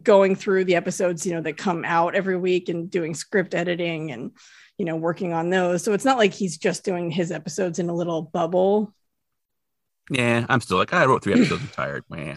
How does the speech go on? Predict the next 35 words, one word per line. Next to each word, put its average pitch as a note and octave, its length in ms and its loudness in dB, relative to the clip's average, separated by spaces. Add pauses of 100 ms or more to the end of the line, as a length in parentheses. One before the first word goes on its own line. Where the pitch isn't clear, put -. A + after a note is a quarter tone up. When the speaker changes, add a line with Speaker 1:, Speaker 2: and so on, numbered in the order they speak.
Speaker 2:
whatever, - 220 0
Speaker 1:
Yeah, E4 240 10
Speaker 2:
dude. E4+ 80 8
Speaker 1:
I - 20 6
mean, F4+ 180 8
Speaker 2:
Okay, - 80 4
Speaker 1:
to E4+ 60 2
be F4 60 4
Speaker 2:
fine. E4 100 6
Speaker 1:
honest, D4 220 4
if - 240 -2
Speaker 2:
I D3 40 8
mean, E3+ 100 10
if - 20 8
Speaker 1:
someone - 20 12
Speaker 2:
you're F3 60 10
not A#3+ 80 10
Speaker 1:
gave A3+ 80 12
Speaker 2:
cut D#3+ 120 10
Speaker 1:
me E3+ 60 12
Speaker 2:
out E3+ 80 8
Speaker 1:
a - 40 6
Speaker 2:
for F3 80 10
Speaker 1:
s- E3 40 10
Speaker 2:
it, - 40 0
you're C3+ 60 4
not C3 160 2
cut C3+ 120 6
out C3 140 6
for G2+ 180 2
it. F#2 100 0 (120)
That's G#2 180 -4
fine, G#2 240 6
Speaker 1:
Right. - 140 -2
Speaker 2:
but F2+ 160 0